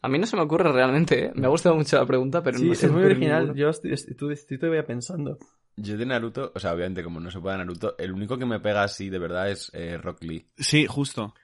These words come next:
Speaker 2: Hostia, ya ves.
Speaker 4: Que es también
Speaker 2: Rock
Speaker 4: muy
Speaker 2: Lee.
Speaker 4: personaje.
Speaker 2: O, o
Speaker 3: A ver, estas son muy serias.
Speaker 2: Me, me siento horrible, pero no me sale el nombre ahora. El, el del maestro de, de Naruto.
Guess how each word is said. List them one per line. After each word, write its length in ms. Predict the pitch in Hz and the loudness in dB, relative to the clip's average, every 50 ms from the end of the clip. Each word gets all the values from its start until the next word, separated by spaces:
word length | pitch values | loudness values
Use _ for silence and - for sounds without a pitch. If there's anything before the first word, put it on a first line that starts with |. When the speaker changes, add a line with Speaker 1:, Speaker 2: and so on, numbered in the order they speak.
| _ _ _ | _ _ _
Speaker 2:
Hostia, 340 | 151 - - - 139 131 123 | -8 -8 -6 -6 -6 -4 -2
ya 100 | 123 120 | -2 -2
ves. 280 | 120 123 - - - - | -2 -4 -6 -10 -8 -8
Speaker 4:
Que 60 | 135 | -6
es 80 | 131 | -2
también 220 | 127 139 135 131 127 | 0 2 2 4 4
Speaker 2:
Rock 20 | |
Speaker 4:
muy 80 | 123 117 | 2 2
Speaker 2:
Lee. 60 | 120 | 2
Speaker 4:
personaje. 580 | 127 - - - 110 101 95 - - 101 95 - - - _ _ _ _ _ _ _ _ _ | 0 -4 -4 -4 -4 -4 -6 -6 -8 -12 -12 -12 -18 -20 _ _ _ _ _ _ _ _ _
Speaker 2:
O, 1040 | 131 131 127 123 117 120 117 113 110 113 110 107 92 - - - - - - - _ _ _ _ _ _ _ _ _ | 6 8 8 8 8 8 6 6 6 4 4 2 0 -2 -4 -8 -12 -16 -16 -20 _ _ _ _ _ _ _ _ _
o 1040 | - 98 98 95 90 92 95 101 104 101 101 98 95 98 95 80 90 - 92 - - - _ _ _ _ _ _ _ _ _ _ _ | -4 -2 0 0 0 0 0 0 0 0 -2 -2 -2 -2 -4 -4 -6 -8 -10 -12 -14 -18 _ _ _ _ _ _ _ _ _ _ _
Speaker 3:
A 40 | - | -16
ver, 80 | - 82 | -16 -14
estas 200 | 85 - - 92 | -16 -16 -14 -12
son 140 | 98 98 92 | -10 -10 -10
muy 120 | 87 78 | -10 -10
serias. 440 | 76 87 78 73 76 113 123 120 - | -10 -10 -10 -8 -6 -6 -6 -6 -4
Speaker 2:
Me, 60 | - | -4
me 60 | 117 | -4
siento 220 | 117 113 98 107 120 | -4 -4 -4 -4 -4
horrible, 220 | 110 107 123 131 | -2 -2 -4 -4
pero 100 | - - | -6 -6
no 60 | 101 | -8
me 60 | 95 - | -10 -8
sale 180 | - - 117 | -8 -6 -6
el 40 | 107 | -6
nombre 220 | 98 98 101 - | -6 -6 -6 -8
ahora. 220 | 69 65 - 117 - - _ _ _ _ _ _ _ _ _ _ _ _ _ _ _ _ | -6 -6 -8 -8 -10 -12 _ _ _ _ _ _ _ _ _ _ _ _ _ _ _ _
El, 380 | - 117 113 104 98 98 98 80 - | -4 -4 -2 -2 -2 -2 -4 -4 -2
el 140 | - 117 107 | -2 -2 0
del 140 | 104 98 | -2 -2
maestro 360 | 82 76 67 - - - 78 87 | -2 -4 -6 -8 -8 -8 -6 -6
de, 200 | 104 101 92 - | -6 -6 -6 -6
de 80 | 107 98 | -6 -8
Naruto. 400 | 90 78 76 - 139 139 - | -8 -8 -8 -10 -10 -12 -14